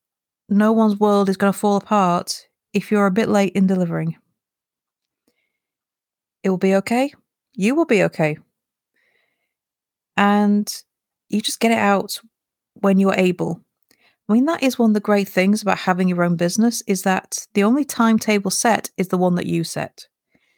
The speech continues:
So if you need to move your deadline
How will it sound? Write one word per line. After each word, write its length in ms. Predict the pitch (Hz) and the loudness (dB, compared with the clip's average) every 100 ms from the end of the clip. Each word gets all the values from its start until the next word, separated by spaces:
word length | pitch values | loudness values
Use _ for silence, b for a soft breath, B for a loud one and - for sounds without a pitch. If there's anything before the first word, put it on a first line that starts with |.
| _ _ | _ _
So 100 | - | -6
if 120 | 190 | -2
you 120 | 226 | 0
need 220 | 320 294 - | 0 0 0
to 100 | 220 | 2
move 680 | 226 277 175 170 208 - - _ _ _ _ _ - | 2 2 0 -2 -6 -12 -20 _ _ _ _ _ -4
your 100 | 208 | -2
deadline 680 | 226 220 185 170 165 185 | 0 0 0 0 0 -2